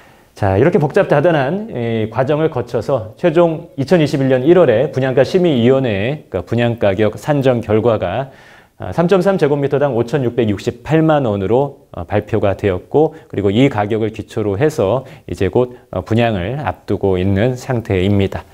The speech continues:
고분양가 심사 기준과 분양가 상한제 이 두 제도에 대한 비교를 다시 한번 좀 설명을 드리도록 하겠습니다.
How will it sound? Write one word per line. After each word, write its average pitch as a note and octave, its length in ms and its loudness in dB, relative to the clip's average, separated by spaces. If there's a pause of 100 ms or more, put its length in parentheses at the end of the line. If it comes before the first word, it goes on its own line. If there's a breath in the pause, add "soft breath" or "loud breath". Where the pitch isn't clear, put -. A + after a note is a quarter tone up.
(1700 loud breath)
고분양가 G#3+ 420 4
심사 G#3+ 300 2
기준과 F3 580 4
분양가 C#3 360 2
상한제 B2 800 2
이 A2 200 -4
두 D#3+ 340 4
제도에 C#3 500 2
대한 A2+ 360 -6
비교를 A#2+ 640 0
다시 G2+ 180 -6
한번 G#2+ 520 -2
좀 F#2+ 420 -6 (180)
설명을 A2+ 580 2
드리도록 G#2 520 0
하겠습니다. G#2 580 -4